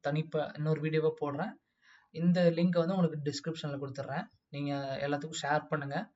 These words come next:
பெரியார் யூனிவர்சிட்டிங்கிறது சேலம் தான், நல்ல ஏரியா.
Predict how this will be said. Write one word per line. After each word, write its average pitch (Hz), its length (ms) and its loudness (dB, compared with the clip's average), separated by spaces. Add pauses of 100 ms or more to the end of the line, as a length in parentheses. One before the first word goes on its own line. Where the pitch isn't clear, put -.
(300)
பெரியார் 175 320 8
யூனிவர்சிட்டிங்கிறது 160 580 2
சேலம் 143 320 0
தான், 143 320 -6
நல்ல 147 300 0
ஏரியா. 139 280 0